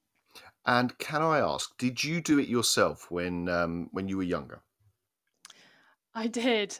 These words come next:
Speaker 2: It's the most embarrassing part of this for me is I started, I was, unfortunately, I, I didn't have access in my high school, but when I went to college, I had access to doing the chari-, uh,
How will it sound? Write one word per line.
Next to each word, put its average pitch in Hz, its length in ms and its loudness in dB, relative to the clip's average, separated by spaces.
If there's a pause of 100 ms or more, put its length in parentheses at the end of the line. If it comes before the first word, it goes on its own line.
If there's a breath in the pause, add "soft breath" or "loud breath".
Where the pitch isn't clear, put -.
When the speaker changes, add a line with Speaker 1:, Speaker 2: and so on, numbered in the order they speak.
Speaker 2:
It's - 140 -12
the 240 100 0
most 254 220 4
embarrassing 247 440 2
part 226 260 2
of 196 80 -6
this 202 180 -6
for 208 80 -12
me 208 200 0
is 226 340 -2
I 214 160 2
started, 247 680 -2 (120)
I 214 60 -4
was, 214 200 -10 (100)
unfortunately, 240 640 0
I, 220 60 0
I - 20 -2
didn't 226 220 -4
have 233 100 -2
access 214 320 -2
in 220 80 -8
my 202 140 -6
high 247 200 -2
school, 196 360 -8
but 185 180 -12
when 202 140 -4
I 202 40 -2
went 190 160 -6
to 226 80 -14
college, 214 520 -4 (420 loud breath)
I 208 80 -2
had 196 160 -2
access - 360 -4
to 208 100 -12
doing 214 240 0
the 196 100 -10
chari-, 196 360 -2
uh, - 20 -8